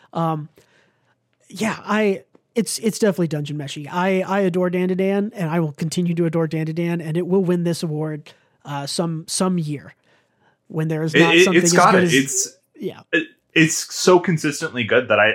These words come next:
Speaker 2: I don't see it not, right? Like, it, it'll be back.
Speaker 1: Yeah. I,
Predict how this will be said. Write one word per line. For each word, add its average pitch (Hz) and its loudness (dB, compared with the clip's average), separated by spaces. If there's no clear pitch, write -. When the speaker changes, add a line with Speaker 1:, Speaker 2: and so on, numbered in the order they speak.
Speaker 2:
I 110 0
don't 117 2
see 104 -2
it 87 -2
not, 87 -2
right? 92 4
Like, 95 2
it, 113 -6
it'll 147 4
be 139 4
back. - -4
Speaker 1:
Yeah. 147 -10
I, 175 -2